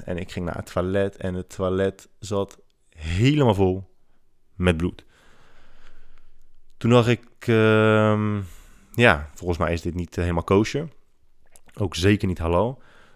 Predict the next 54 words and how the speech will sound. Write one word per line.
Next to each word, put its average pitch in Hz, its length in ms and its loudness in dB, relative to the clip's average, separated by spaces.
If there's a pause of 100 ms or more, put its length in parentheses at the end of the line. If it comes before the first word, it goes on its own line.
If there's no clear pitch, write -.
Dus 82 160 -6
hier 95 160 0
moet, 92 200 -4
eh, 90 80 0
hier 101 160 2
moet 98 100 0
wel 92 120 2
iets 98 160 -4
aan, 92 220 -2
eh, 92 60 0
aan 92 180 0
gebeuren." 95 480 0 (920)
En 95 240 0
toen, 98 320 -2
ehm, 92 560 -2 (640)
dacht 98 180 -2
ik, - 20 -4
"Nou, 104 140 4
weet 110 80 4
je 110 60 0
wat, 107 100 2
ik 98 100 0
wacht 139 160 6
nog 85 140 0
even." 80 240 0 (680)
En 95 100 -12
wat 95 160 -6
toen 170 160 4
gebeurde 147 240 6
was 104 80 2
echt - 140 -8
heel, 90 500 2
eh, 80 200 -4
heel 85 300 -2
weird. 85 200 -2 (380)
Elke 127 160 6
keer - 20 -8
als 131 100 2
ik 117 60 -4
dus - 260 -2
visolie 92 580 0
nam, 82 380 -2 (200)
ik 90 180 -12
nam 98 260 -2
destijds 95 320 -2
nog 95 140 -8
visolietabletten, 90 760 -2
want 90 140 -8
toen 95 180 -6
was 85 120 -6
ik 87 80 -6
wel 98 120 0
nog, 95 260 -4
eh, 82 180 -2